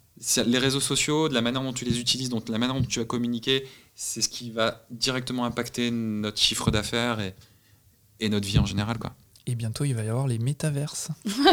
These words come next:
Speaker 3: Ouais, oh putain, je suis pas prête. <laughs> Je suis vraiment pas prête, là, pour
Speaker 1: Ouais.
Speaker 3: l'instant.
Speaker 2: Avec des expositions virtuelles, euh,
Speaker 3: Ouais.
Speaker 2: de tes photos, pourquoi pas ?
Speaker 3: Euh, bah,
Speaker 1: Oui.
Speaker 3: franchement, pourquoi pas ? Pourquoi pas ? Mais ça, ça va. Mais tu vois, tu parles d'exposition photo, c'est, du coup, faut que tu sois du côté artiste de la chose, parce que je suis pas sûre que tu fasses une expo photo de mariage, tu vois.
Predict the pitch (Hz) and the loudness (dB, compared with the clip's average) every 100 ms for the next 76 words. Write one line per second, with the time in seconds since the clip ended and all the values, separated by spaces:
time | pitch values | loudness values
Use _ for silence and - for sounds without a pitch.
0 | 247 196 180 175 165 - 170 - 165 151 | 8 6 6 4 2 -2 -2 0 0 0
1 | 160 - 143 151 240 320 - 370 254 247 | 0 -2 -2 6 12 12 12 10 10 8
2 | 202 214 202 196 208 233 185 170 160 170 | 4 2 4 6 6 4 2 0 0 0
3 | - 165 - 123 120 120 120 120 - 120 | -2 -4 -2 2 2 4 2 2 0 2
4 | 117 127 120 113 - 110 147 175 143 123 | 2 4 4 2 0 2 2 4 4 6
5 | - 104 104 - - 110 139 196 - 127 | 6 6 6 4 2 2 4 2 2 2
6 | 113 165 190 190 185 233 160 143 127 151 | 4 2 6 8 10 8 4 -8 -6 -4
7 | 156 196 294 302 403 - - - - 208 | -4 0 2 4 2 0 -12 -20 0 6
8 | 247 262 370 254 - - 262 262 202 214 | 8 8 10 10 8 6 6 6 8 8
9 | 208 190 190 294 294 - 196 196 - 226 | 8 6 4 4 4 4 4 4 0 0
10 | 208 226 202 208 196 302 269 208 208 170 | 0 0 -2 0 2 2 2 2 0 -2
11 | 202 185 254 220 - 202 240 185 190 180 | -4 -2 -2 -4 -4 -2 0 0 0 0
12 | 208 190 190 - 240 180 196 190 196 233 | 2 2 2 -2 -2 2 4 4 2 0
13 | 196 - 190 - - - 233 - 208 208 | 0 -2 -2 2 4 4 2 0 0 2
14 | 196 - 214 208 214 185 180 175 156 - | -2 0 0 2 0 2 4 4 2 0
15 | 160 | -2